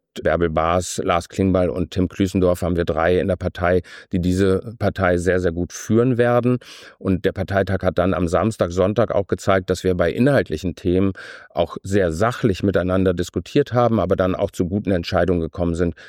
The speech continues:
wie beispielsweise beim Thema Wehrdienst, wo wir sehr stark das Thema Freiwilligkeit betont haben. Aber auch fand ich eine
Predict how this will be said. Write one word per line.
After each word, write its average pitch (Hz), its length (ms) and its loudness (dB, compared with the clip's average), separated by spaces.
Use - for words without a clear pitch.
wie 92 120 2
beispielsweise 87 680 0
beim 82 220 0
Thema 90 320 0
Wehrdienst, 90 500 0
wo 87 140 0
wir 82 160 0
sehr 92 180 0
stark 87 340 -2
das - 160 -2
Thema 90 300 2
Freiwilligkeit 92 920 0
betont 90 440 -2
haben. 90 260 0
Aber 98 220 0
auch 95 220 0
fand 85 260 -2
ich - 180 -4
eine 90 260 0